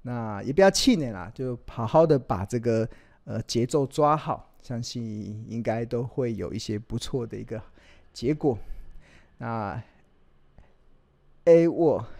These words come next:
A 我说七位数，个十百千万、十万、百万，<laughs> 哇！我们今天有同学有领到七位数哦，百万的一个红包，真是非常恭喜这个 A 我。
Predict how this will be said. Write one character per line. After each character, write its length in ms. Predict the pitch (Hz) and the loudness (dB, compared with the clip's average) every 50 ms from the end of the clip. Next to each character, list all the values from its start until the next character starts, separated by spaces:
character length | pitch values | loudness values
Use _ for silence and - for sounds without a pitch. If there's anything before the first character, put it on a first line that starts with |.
| - - - | -18 -6 0
A 180 | 156 165 175 | 2 2 2
我 100 | 185 185 - - - 175 151 - - | 2 2 2 4 4 4 4 2 -2
说 220 | 160 - - 190 | -2 0 0 0
七 360 | 175 - - - - - 185 | 0 -2 -4 -4 -4 -2 0
位 200 | 180 180 170 160 | 2 2 2 2
数， 200 | 147 - - 165 139 - - - - - | 2 0 -2 -4 -4 -6 -10 -20 -10 -2
个 200 | - 165 147 139 | 0 0 0 0
十 260 | 139 - 131 127 127 | -2 -6 -8 -8 -8
百 240 | 123 - 120 113 113 | -6 -8 -8 -8 -8
千 380 | - - - 147 139 135 147 | -10 -6 -4 -4 -4 -2 0
万、 180 | 151 156 131 123 | 0 0 0 -2
十 340 | 117 - - - 120 123 139 | -4 -6 -8 -6 -2 2 4
万、 220 | 156 170 160 139 - - _ | 6 6 6 4 0 -4 _
百 240 | - - 85 - 110 | -4 -2 -2 0 4
万， 240 | 151 175 156 131 - 202 - - | 4 4 4 4 2 -2 0 4
<laughs> 200 | - 269 277 - | 4 4 4 4
哇！ 360 | 247 214 196 185 175 170 160 | 2 2 2 2 2 2 0
我 100 | 160 156 | 0 0
们 180 | 160 160 156 156 | 0 -2 -2 -2
今 140 | 151 160 180 | -2 -2 -2
天 160 | 202 208 196 - - - 254 233 196 - - | -2 -2 -4 -8 -14 -18 -16 -16 -16 -8 -2
有 240 | - 139 143 143 139 | 0 2 2 2 2
同 220 | 139 147 151 160 | 2 2 2 2
学 240 | 160 - 156 156 147 | 4 4 6 8 8
有 200 | 147 143 139 143 | 8 8 8 6
领 200 | 156 156 139 131 | 6 6 6 8
到 220 | 127 180 165 147 | 8 10 10 8
七 480 | 143 - - - - - - 233 233 233 | 6 4 0 0 2 4 4 4 6 6
位 220 | 233 233 208 190 | 8 8 8 6
数 320 | 175 - - - 196 175 160 | 2 0 -2 -2 0 2 4
哦， 300 | 151 139 135 135 135 - _ | 4 2 2 0 -2 -6 _
百 260 | - 165 139 123 123 | -2 0 0 2 2
万 260 | 135 165 185 175 170 143 | 4 4 4 4 4 2
的 160 | 135 135 131 | -2 -2 -2
一 80 | 139 131 | -2 -2
个 140 | 139 139 135 | -2 -4 -2
红 260 | - 139 127 120 123 | -2 -2 -4 -4 0
包， 260 | - 139 131 127 131 143 - - - - - | 2 2 2 2 2 -2 -6 -18 -20 -16 -10
真 100 | - 135 | -6 -4
是 280 | 143 131 127 131 127 131 | -2 -2 0 0 0 0
非 120 | 117 139 | -2 -4
常 300 | 135 131 117 113 113 120 | -4 -4 -4 -4 -4 -6
恭 240 | 123 - 120 117 127 | -4 -4 -2 -2 -2
喜 240 | 127 - - 113 104 | -4 -6 -8 -8 -8
这 140 | 87 107 110 | -8 -8 -6
个 220 | 101 107 101 95 - - - - - - - | -6 -6 -6 -6 -8 -14 -20 -20 -20 -6 -2
A 160 | 123 127 127 | 2 4 4
我。 260 | 131 131 127 113 101 | 6 4 4 2 0